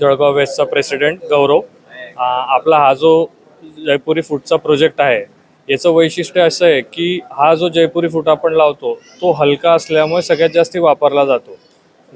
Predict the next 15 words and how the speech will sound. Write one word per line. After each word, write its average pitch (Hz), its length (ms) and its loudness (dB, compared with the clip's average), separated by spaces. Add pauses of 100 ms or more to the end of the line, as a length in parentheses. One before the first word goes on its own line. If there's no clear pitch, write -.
गेले 151 220 2
सहा 151 300 2
वर्षापासून 151 680 0
आपला 156 220 0
हा 151 80 4
प्रोजेक्ट 151 500 0
निरंतर 147 380 -2
चालू 151 320 0
आहे 139 160 0 (720)
आणि 139 200 -4
प्रत्येकाचं 170 960 -2
म्हणणं 156 300 -2
आहे 160 100 0
की 160 160 -8
बुवा, 170 180 2